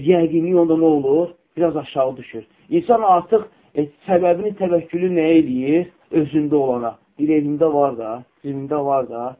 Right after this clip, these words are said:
e, ki, orada yox, zaten evim, a, evimdə var, axı, filan. Amma gör, bu sələf isə, xüsusən də sahabilər və tabinlər, yəni o zaman onlar o, o ruzilərinin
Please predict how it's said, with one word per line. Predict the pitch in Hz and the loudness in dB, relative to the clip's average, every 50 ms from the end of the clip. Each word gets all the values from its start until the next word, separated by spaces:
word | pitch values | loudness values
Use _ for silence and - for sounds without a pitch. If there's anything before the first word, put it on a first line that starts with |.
| _ _ _ _ - | _ _ _ _ -18
e, | - | -16
ki, | - - - | -12 -8 -4
orada | 147 160 156 139 160 165 | -2 -2 -2 0 2 2
yox, | 165 156 - 120 | 4 2 2 0
zaten | 131 147 143 - 175 | -4 -8 -6 -4 -4
evim, | 160 151 139 139 135 | -4 -2 -4 -4 -4
a, | 135 143 139 127 123 | -4 -4 -4 -4 -2
evimdə | 143 139 131 139 147 143 156 156 | -2 -2 -2 -4 -4 -4 -2 -2
var, | 156 151 156 | 0 0 0
axı, | 165 - - - | 0 -2 -4 -8
filan. | - 151 151 147 147 143 _ _ _ _ _ | -6 -4 -4 -4 -4 -6 _ _ _ _ _
Amma | 139 151 175 175 | -4 0 0 0
gör, | 170 190 233 226 | 2 2 2 0
bu | 190 - 170 180 190 185 180 170 - | 0 -2 -6 -6 -4 -4 -4 -6 -4
sələf | 190 185 202 220 214 202 - | -4 -2 0 0 -2 -4 -4
isə, | - - 226 196 151 135 - _ _ | 0 0 2 2 0 -2 -4 _ _
xüsusən | - - 185 170 160 | -14 -10 -6 -4 -4
də | 156 156 - | -4 -6 -6
sahabilər | 160 147 143 139 135 135 151 160 156 151 139 | -6 -4 -4 -4 -4 -4 -4 -2 -2 -2 -4
və | 139 139 139 | -6 -8 -6
tabinlər, | 151 143 143 135 131 139 139 151 175 185 180 - - _ _ _ _ | -4 -4 -4 -2 -2 -4 -2 0 0 0 0 -2 -6 _ _ _ _
yəni | 147 165 180 196 175 - - _ _ - | 0 2 2 2 -2 -6 -8 _ _ 0
o | 202 226 247 240 196 180 165 | 2 2 2 2 0 -4 0
zaman | 185 185 175 180 202 220 214 - - - | 2 4 4 4 4 2 2 0 0 0
onlar | 175 170 165 175 190 208 208 185 - - _ _ _ _ - | 2 2 2 4 6 6 6 6 4 0 _ _ _ _ 4
o, | 196 208 196 - - 160 170 170 170 156 - - 101 | 4 4 4 4 0 -2 0 0 0 -2 -4 -8 -8
o | 143 170 160 | -6 -4 -2
ruzilərinin | 190 185 175 165 139 156 170 170 160 156 156 147 165 190 190 160 143 | 0 0 0 0 0 0 2 4 6 4 4 2 0 -2 -2 -2 -4